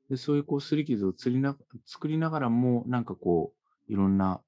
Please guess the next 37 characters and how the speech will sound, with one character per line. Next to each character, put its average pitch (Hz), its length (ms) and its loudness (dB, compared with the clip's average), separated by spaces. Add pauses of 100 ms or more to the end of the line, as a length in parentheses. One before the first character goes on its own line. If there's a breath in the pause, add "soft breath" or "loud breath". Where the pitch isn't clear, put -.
(280)
多 - 140 2
様 95 120 4
な 98 100 2
も 95 120 2
の 90 80 -2
と - 140 -16
こ 78 140 -10
う、 76 40 -12
触 - 140 -8
れ 90 80 2
合 87 40 0
っ 82 80 -10
て - 120 -10
い 71 60 -8
く - 120 -16
っ 67 40 -16
て - 320 -18 (140)
い 104 100 -2
う 98 180 -2
こ 98 140 -8
と 95 180 -2
で、 82 260 -6 (320)
あ 80 100 -12
の、 71 340 -14 (600 soft breath)
自 85 60 -10
分 82 160 -6
を 82 80 -4
作 - 200 -6
っ - 20 -14
て - 160 -14
い - 60 -12
く - 220 -20 (380)
タ 85 140 -4
イ - 20 -6
プ - 160 -20
の 73 80 -14
人 - 320 -12